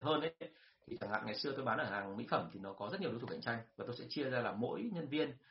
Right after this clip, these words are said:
sẽ phải quản lý cái thông tin của khoảng hai đến ba đối thủ cạnh tranh, và cứ sau khoảng ba tuần là phải cập nhật tôi một lần. Và để nhân viên đấy họ nhớ thì hiển nhiên là phải yêu cầu là các cái bạn sales admin phải cập nhật, đúng không? Nếu thiếu thông tin phát là ngay lập tức là có mức phạt ngay.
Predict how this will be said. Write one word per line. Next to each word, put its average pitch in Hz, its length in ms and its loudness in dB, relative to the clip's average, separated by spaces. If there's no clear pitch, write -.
sẽ - 180 -2
phải 151 160 0
quản 87 200 0
lý 95 120 -4
cái 135 120 -4
thông 143 100 -6
tin 127 220 -2
của 92 340 -4
khoảng 78 220 -4
hai 160 540 4
đến 117 300 -2
ba 165 240 6
đối 135 100 -4
thủ - 160 -2
cạnh 120 100 -8
tranh, 120 180 2
và 117 240 4
cứ 180 60 -4
sau 156 200 6
khoảng 101 240 -2
ba 135 140 8
tuần 113 180 2
là 92 60 -4
phải 85 100 -8
cập 92 100 -6
nhật 95 140 -6
tôi 120 120 4
một 98 80 -2
lần. 92 140 0
Và 123 100 6
để 120 160 8
nhân 139 140 2
viên 147 140 6
đấy 131 80 4
họ - 80 2
nhớ 113 320 4
thì 170 60 -2
hiển 104 180 -2
nhiên 131 100 2
là 120 140 0
phải 92 100 -2
yêu 113 180 -2
cầu 107 220 4
là 98 220 4
các 135 180 -2
cái 107 420 -6
bạn 120 120 -2
sales 143 200 0
admin 139 240 0
phải 95 100 -8
cập 101 120 -6
nhật, 95 120 -6
đúng 110 120 -2
không? 135 180 2
Nếu 117 180 0
thiếu 135 100 0
thông 143 100 -4
tin 123 220 -2
phát 139 120 -4
là - 60 -6
ngay 120 120 0
lập 120 100 0
tức 160 160 -4
là 104 100 -4
có 123 80 -4
mức 147 120 -4
phạt 113 160 4
ngay. 110 120 0